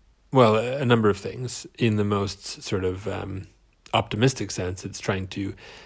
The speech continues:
give the audience something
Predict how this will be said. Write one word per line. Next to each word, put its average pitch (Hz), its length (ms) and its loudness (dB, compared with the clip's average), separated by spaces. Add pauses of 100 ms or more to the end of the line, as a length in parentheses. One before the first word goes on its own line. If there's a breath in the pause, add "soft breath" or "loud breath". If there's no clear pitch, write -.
(320 loud breath)
give 104 600 0 (100)
the 113 160 0
audience 95 640 -2
something - 720 -6